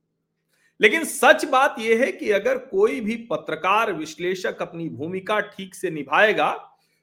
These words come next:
तो उसको जनता की नब्ज का अनुमान, उसकी दशा दिशा पता चल जाती है। अब आप सोचिए, अभी भी ये आदमी, ये जो रवीश कुमार है, ये कह रहा है कि शिवराज ने मोदी को हराया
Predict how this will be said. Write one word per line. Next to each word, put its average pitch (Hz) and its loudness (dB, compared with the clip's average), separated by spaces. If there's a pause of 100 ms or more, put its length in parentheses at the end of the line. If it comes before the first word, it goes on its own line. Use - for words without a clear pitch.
(120)
तो 196 0
उसको 208 2
जनता 185 0
की 240 -4
नब्ज 196 -4
का 226 0
अनुमान, 190 -2
उसकी 196 -8
दशा 165 -2
दिशा 170 -4
पता 185 -6
चल 139 -6
जाती 110 -8
है। - -20 (1800)
अब 185 4
आप 190 6
सोचिए, 247 -2 (720)
अभी 277 6
भी 349 0
ये 285 6
आदमी, 240 4
ये 226 -4
जो 208 4
रवीश 208 -2
कुमार 180 -2
है, 139 -2
ये 220 -4
कह 202 -2
रहा 214 2
है 240 0
कि 233 -8
शिवराज 208 0
ने 240 -6
मोदी 190 -8
को 175 -6
हराया 117 -6